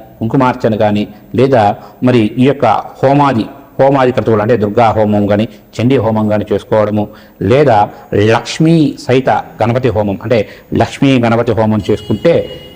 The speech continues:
మీకు చాలా మంచి జరిగే అవకాశాలు ఎక్కువగా ఉన్నాయి. కొన్ని విషయాల్లో దుర్గా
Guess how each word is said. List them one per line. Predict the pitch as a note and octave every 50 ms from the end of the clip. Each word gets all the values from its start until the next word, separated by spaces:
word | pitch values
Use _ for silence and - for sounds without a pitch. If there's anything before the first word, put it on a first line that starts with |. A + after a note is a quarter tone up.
| - A#2+
మీకు | D#3+ F#3 F3+ A#2 A2 A2 A#2 - - - - - - C#3
చాలా | C#3 D3 C3+ A2 G2+ - - G2+
మంచి | A2 B2+ D#3 C#3+ C#3
జరిగే | C3+ C3 B2 A2 G#2+
అవకాశాలు | G#2+ - B2 A#2 - C3 G#2+ G2 F#2
ఎక్కువగా | - B2 A#2+ A2+ A2+ A2 A2
ఉన్నాయి. | A2 A2 G#2+ A#2 A#2 - - - - - - -
కొన్ని | D3+ D3+ D3+ C3+
విషయాల్లో | B2 - - D3 C#3 C#3 C3 C3 C3 C3+ B2+ A2 G#2+ - - - - - - A2+
దుర్గా | A2 G#2+ A2+ D3 D3